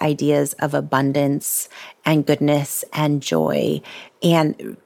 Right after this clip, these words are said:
kind of reframing my brain, right? Like re-,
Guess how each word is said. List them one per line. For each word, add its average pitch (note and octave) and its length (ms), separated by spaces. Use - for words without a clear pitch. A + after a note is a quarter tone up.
kind G3 200
of F3 240
reframing E3 1400
my D3 160
brain, C#3+ 400
right? D3+ 240
Like C3+ 160
re-, E3 560